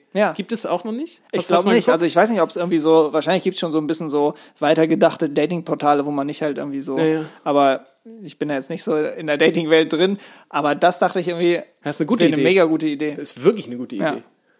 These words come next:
Speaker 1: Und da hat man nämlich auch direkt einen Gesprächseinstieg,
Speaker 2: Ja,
Speaker 1: so,
Speaker 2: ja,
Speaker 1: weißt du,
Speaker 2: voll.
Speaker 1: weil du hast da irgendwie gleich
Speaker 2: Ach du, magst auch
Speaker 1: Gemeinsamkeiten.
Speaker 2: Brokkoli?
Speaker 1: Oh Mensch, ja.
Speaker 2: Ja.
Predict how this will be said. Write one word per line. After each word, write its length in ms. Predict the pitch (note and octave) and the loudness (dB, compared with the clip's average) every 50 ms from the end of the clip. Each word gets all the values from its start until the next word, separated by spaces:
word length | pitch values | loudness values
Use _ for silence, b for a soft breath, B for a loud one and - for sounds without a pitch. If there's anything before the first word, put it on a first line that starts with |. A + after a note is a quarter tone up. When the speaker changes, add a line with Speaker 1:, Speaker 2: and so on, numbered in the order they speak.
| _ _ | _ _
Speaker 1:
Und 80 | - E3+ | -2 0
da 80 | D#3 | 0
hat 100 | E3 G3 G#3+ | 0 2 0
man 100 | G3 G3 | 2 2
nämlich 160 | F#3+ F3 G#3 | 2 2 2
auch 120 | G3 E3+ | 0 0
direkt 400 | - - F#3 D#3 F3+ F#3 - _ | 0 -2 -2 -2 -2 -4 -4 _
einen 120 | - F3+ D#3+ | -12 -10 -8
Gesprächseinstieg, 840 | D3+ D#3 - - G3+ G#3 A3 G#3+ - - F#3+ F#3 F3+ - - G#3 D3+ | -8 -10 -10 -2 0 0 0 0 -4 -8 -8 -8 -8 -6 -6 -6 -4
Speaker 2:
Ja, 40 | D#3+ F3 | 0 0
Speaker 1:
so, 40 | F3 | 2
Speaker 2:
ja, 40 | E3 | 2
Speaker 1:
weißt 140 | E3+ E3+ E3+ | 2 2 2
du, 40 | - | 2
Speaker 2:
voll. 60 | G3+ F3+ | 2 2
Speaker 1:
weil 100 | D#3+ D#3+ | 0 0
du 60 | D#3 | -2
hast 140 | D#3+ D#3+ - | -4 -6 -6
da 40 | F3 | -8
irgendwie 220 | E3 D#3+ D#3+ D#3 | -8 -6 -6 -6
gleich 220 | D3 D3+ E3 E3+ - | -6 -6 -6 -6 -4
Speaker 2:
Ach 160 | C4+ D4+ - | -4 -6 -4
du, 140 | - - C4+ | -2 -2 -2
magst 140 | C4 A#3 A3+ | 0 0 2
auch 40 | A3 | 2
Speaker 1:
Gemeinsamkeiten. 480 | F3+ F#3+ G3+ A#3 A3 - C4 A3+ A3 | 2 4 4 2 0 2 0 0 0
Speaker 2:
Brokkoli? 260 | A3 A3 G#3+ G#3+ A3 | 0 -2 -2 -2 -4
Speaker 1:
Oh 60 | B3 A#3 | -4 -6
Mensch, 300 | G#3+ A3+ A3+ G#3+ G#3 - | -6 -6 -6 -6 -6 -6
ja. 220 | - G#3+ G3+ G3 | -2 0 0 2
Speaker 2:
Ja. 240 | G#3+ A3 A3 G#3+ | 2 0 0 -2